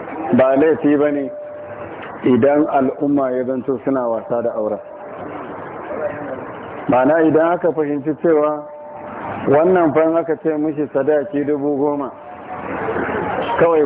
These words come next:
komai da komai haɗaki, dubu biyar haɗaki, farko zai rena yarinyar, ko ya rena auren, ko ya rika ganin ba da wahala ya same shi ba, ko ya rika ganin tun da ma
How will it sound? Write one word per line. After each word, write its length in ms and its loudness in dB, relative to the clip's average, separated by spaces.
komai 380 2
da 120 0
komai 300 -2
haɗaki, 580 -4
dubu 380 4
biyar 240 4
haɗaki, 600 0
farko 360 4
zai 160 4
rena 300 2
yarinyar, 560 -4
ko 140 4
ya 180 4
rena 300 4
auren, 300 -4
ko 80 4
ya 160 6
rika 260 4
ganin 280 2
ba 160 4
da 120 -2
wahala 380 -2
ya 120 -4
same 360 -2
shi 80 -2
ba, 200 -4
ko 100 4
ya 160 4
rika 240 4
ganin 300 0
tun 160 -2
da 100 2
ma 140 -2